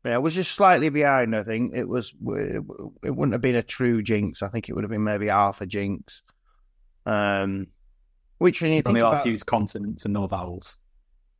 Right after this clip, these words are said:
Speaker 1: I was gonna say, if you think about that in Pokemon terms, you've got a bit of a mess, really. Half a jinx. Well, I suppose which way, depends which way you cut it. You could have,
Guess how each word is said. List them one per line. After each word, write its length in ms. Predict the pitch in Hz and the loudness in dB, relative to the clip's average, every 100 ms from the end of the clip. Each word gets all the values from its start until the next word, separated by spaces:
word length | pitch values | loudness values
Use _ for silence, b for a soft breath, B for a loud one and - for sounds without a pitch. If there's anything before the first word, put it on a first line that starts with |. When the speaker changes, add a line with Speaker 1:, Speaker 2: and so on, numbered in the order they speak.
| _ _ _ - | _ _ _ -4
Speaker 1:
I 100 | 104 | -2
was 140 | 113 | 0
gonna 120 | 139 | 2
say, 80 | 139 | 2
if 260 | 110 117 - | 2 0 -2
you 60 | |
think 160 | 120 151 | -2 0
about 280 | 127 117 107 | 2 2 2
that 80 | 104 | 0
in 60 | |
Pokemon 560 | - 127 127 107 98 - | 2 0 0 -4 -6 -2
terms, 380 | 98 92 95 104 | -2 0 -2 -6
you've 140 | 92 | 0
got 260 | 107 98 - _ _ _ _ _ _ _ _ - | 2 0 -2 _ _ _ _ _ _ _ _ -18
a 80 | - _ - | -18 _ -2
bit 120 | 113 | 0
of 60 | 101 | 2
a 80 | 104 | 2
mess, 340 | 127 135 - | 2 0 -6
really. 460 | 92 92 107 120 - - | -4 -2 -4 -8 -10 -4
Half 220 | 101 104 | -2 -2
a 40 | |
jinx. 560 | 101 107 131 - - - _ _ _ _ _ _ _ _ _ _ | -2 0 0 -4 -16 -20 _ _ _ _ _ _ _ _ _ _
Well, 120 | - | 0
I 20 | 135 | 2
suppose 260 | 135 120 | 2 4
which 220 | 123 117 | 2 2
way, 120 | 123 120 | 2 0
depends 400 | - - 131 123 | -2 0 0 0
which 140 | - | 0
way 120 | 120 | 0
you 80 | 117 | 2
cut 240 | - 151 | 2 2
it. 80 | 107 | 2
You 40 | 110 | -2
could 160 | 117 | -4
have, 160 | 120 | -4